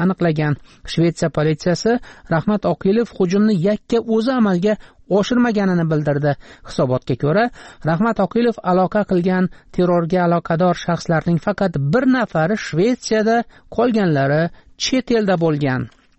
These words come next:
Lekin ularning asl va, asl ism va familiyalari oshkor etilmadi.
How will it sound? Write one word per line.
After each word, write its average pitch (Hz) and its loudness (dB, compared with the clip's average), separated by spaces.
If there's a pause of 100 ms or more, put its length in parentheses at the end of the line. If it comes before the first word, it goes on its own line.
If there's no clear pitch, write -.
(240)
Lekin 226 0
ularning 220 2 (140)
asl 226 0
va, 220 2 (420)
asl 254 0
ism 220 0
va 220 2 (140)
familiyalari 185 2 (180)
oshkor 170 0
etilmadi. 151 0